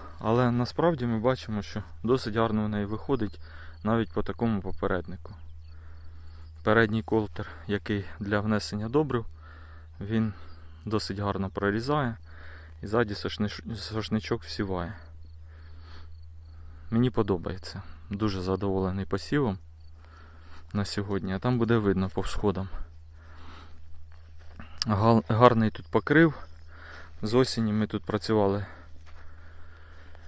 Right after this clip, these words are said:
півтора літра гліфосату калійної солі. І, в принципі, тут була падалиця ячменя в коліно.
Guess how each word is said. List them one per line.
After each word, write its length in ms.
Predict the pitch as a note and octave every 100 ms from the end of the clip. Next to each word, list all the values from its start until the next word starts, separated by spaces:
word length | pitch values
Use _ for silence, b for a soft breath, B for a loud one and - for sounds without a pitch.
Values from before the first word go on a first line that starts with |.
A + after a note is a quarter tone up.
| B B B B - - B B B
півтора 400 | - G#2+ A#2+ A#2
літра 320 | A#2 A2+ A2 A2
гліфосату 600 | A2+ A#2 A#2+ A#2 A2 G#2+
калійної 400 | A#2 A2+ A2 G#2+
солі. 500 | - D#3 D#3+ B2+ G#2+ -
І, 340 | A#2 G#2+ A#2 A2+ B B B B B B - - - - - - - - - - - -
в 200 | - -
принципі, 520 | - A2+ A#2+ - - -
тут 160 | G#2 -
була 320 | G#2+ A2 G#2+
падалиця 580 | - A2 G#2+ G#2 G2+ G#2
ячменя 460 | G#2+ - B2 D3
в 80 | D3+ -
коліно. 440 | B2+ A#2+ A2+ G#2+